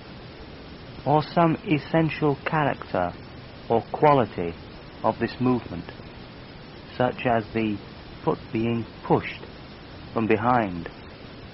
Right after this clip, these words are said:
or pulled from in front? Similarly, when he drops the foot,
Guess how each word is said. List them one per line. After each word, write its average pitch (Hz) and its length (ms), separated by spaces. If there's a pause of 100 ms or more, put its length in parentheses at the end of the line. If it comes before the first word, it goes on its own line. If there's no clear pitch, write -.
(720)
or 123 120 (160)
pulled 101 380 (640)
from 101 160
in 92 100 (100)
front? 113 200 (3500)
Similarly, 131 460 (1300)
when 165 180
he 151 200
drops 127 520
the 120 80
foot, - 340